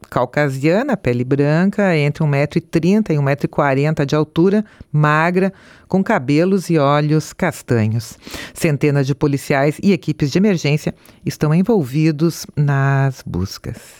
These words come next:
E vários estudantes de ensino médio que faziam o vestibular em Tóquio foram feridos em um ataque com faca.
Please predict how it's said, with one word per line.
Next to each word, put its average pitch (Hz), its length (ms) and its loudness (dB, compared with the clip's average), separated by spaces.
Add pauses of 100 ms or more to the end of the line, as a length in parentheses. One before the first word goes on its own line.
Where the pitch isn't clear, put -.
(1700)
E 302 180 4
vários 330 1000 4
estudantes 254 600 2
de 160 60 0
ensino 196 280 2
médio 214 440 2
que - 100 -12
faziam 190 360 2
o 208 60 2
vestibular 214 440 0
em 254 120 -2
Tóquio 247 520 2
foram 233 320 0
feridos 254 720 2
em 254 120 0
um 254 100 4
ataque 226 840 -2
com 226 240 0
faca. 190 580 -2